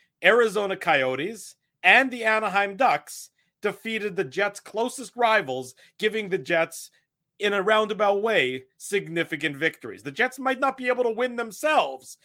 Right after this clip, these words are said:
but as long as the guys who are right behind them keep losing, they're gonna be in a playoff spot. So the Jets, I'm sure, owe a debt of gratitude to the Coyotes for defeating the Nashville Predators on Thursday night. And then last night,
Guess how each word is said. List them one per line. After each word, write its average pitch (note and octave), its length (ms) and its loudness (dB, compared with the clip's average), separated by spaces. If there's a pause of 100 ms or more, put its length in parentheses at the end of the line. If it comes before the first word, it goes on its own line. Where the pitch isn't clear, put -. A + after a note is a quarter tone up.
(180)
but G3 120 0
as F3+ 80 -4
long B3 240 4
as G3+ 100 -8
the G3 80 -10
guys G3+ 340 0
who F#3+ 80 -8
are F#3+ 80 -2
right F#3+ 220 -2
behind C4+ 340 0
them F#3 120 -4
keep E3 200 -8
losing, D#3+ 540 -4 (220)
they're F#3+ 100 2
gonna F#3 220 0
be E3+ 200 -2
in D#3 100 0
a C#3+ 40 -6
playoff B2+ 500 0
spot. A2 440 -6
So C#3 80 -12
the C3 100 -6
Jets, D#3+ 300 -4
I'm D3 80 -14
sure, D3+ 380 -2 (280)
owe F3 160 4
a D#3 60 4
debt D#3+ 260 0
of C#3 140 -4
gratitude D#3 640 0
to D3 80 -12
the B2+ 100 -8
Coyotes E3+ 680 0
for D3 220 -8
defeating D#3+ 500 -8
the C#3+ 80 -12
Nashville C#3+ 420 -4
Predators F3+ 720 -4 (240)
on D#3+ 220 0
Thursday E3+ 540 -2
night. D3+ 320 -4 (240)
And D#3+ 200 0
then D#3+ 240 0
last D#3+ 360 2
night, C3+ 200 -2